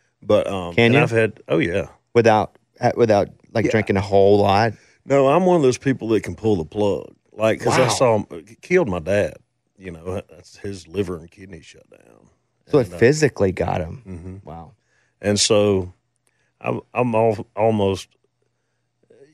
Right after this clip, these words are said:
Speaker 1: you know, I can, I can easily hillbilly slip on, you know, if I start feeling like I'm not in control, I, or if, you know, I just, I can feel it and I just,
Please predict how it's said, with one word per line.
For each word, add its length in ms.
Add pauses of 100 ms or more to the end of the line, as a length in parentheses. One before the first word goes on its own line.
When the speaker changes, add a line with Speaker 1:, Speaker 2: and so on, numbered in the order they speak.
Speaker 1:
you 140
know, 160
I 180
can, 280
I 120
can 160
easily 400
hillbilly 420
slip 400
on, 200 (300)
you 120
know, 100
if 160
I 60
start 300
feeling 260
like 180
I'm 140
not 160
in 100
control, 640 (800)
I, 120 (760)
or 240
if, 160
you 140
know, 160
I 80
just, 280
I 60
can 160
feel 400
it 120
and 100
I 60
just, 220